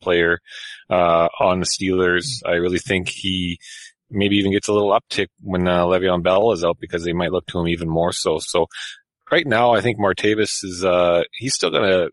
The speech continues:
carve out that number two role. Right now, Marcus Wheaton looks to have the, you know, he'll stay on the field in two and wide, three wide receiver sets versus Martavis is only gonna be out there in three wide receiver sets potentially. So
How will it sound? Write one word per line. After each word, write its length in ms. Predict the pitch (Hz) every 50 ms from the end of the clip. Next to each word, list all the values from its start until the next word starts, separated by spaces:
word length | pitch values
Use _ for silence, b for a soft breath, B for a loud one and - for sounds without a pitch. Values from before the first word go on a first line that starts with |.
| _ _
carve 280 | - - 117 113 107
out 140 | 107 107 101 -
that 140 | 95 82
number 280 | 92 101 101 98 98 90
two 300 | - - - 110 98 92
role. 360 | 90 87 87 95 95 78 71
Right 160 | 92 104 -
now, 440 | 90 104 98 98 92 90 90 90 90
Marcus 460 | 87 87 90 90 87 - 92 87 -
Wheaton 240 | - 92 104 95 95
looks 200 | 90 87 - -
to 100 | - 85
have 280 | 87 90 90 87 82 85
the, 240 | 87 85 82 82 - B B B B B B B -
you 120 | 98 95
know, 140 | 87 87 82
he'll 120 | 92 98
stay 260 | - - - 104 98
on 100 | 98 95
the 80 | 92 82
field 320 | - - 101 98 98 95
in 160 | 92 85 85 82 -
two 340 | - 104 101 98 95 95 92
and 240 | 90 87 87 85
wide, 300 | 85 87 90 92 92 87 - _ - -
three 260 | 101 104 104 107 101
wide 220 | 95 92 90 90 87
receiver 400 | 85 - - - 101 107 110 98
sets 320 | - - 90 82 - - -
versus 260 | 92 - - - 90
Martavis 440 | 92 87 82 - 92 95 92 - -
is 80 | 90 87
only 140 | 85 85 85
gonna 120 | 85 80
be 100 | 82 87
out 120 | 87 87 -
there 240 | 87 87 87 85 - B B B B B B B -
in 120 | 101 87
three 200 | - - 123 123
wide 160 | 117 104 95
receiver 320 | 92 85 - 98 92 90 85
sets 260 | - - 90 85 -
potentially. 460 | _ - - 90 87 - - 92 87
So 280 | - - - 90 87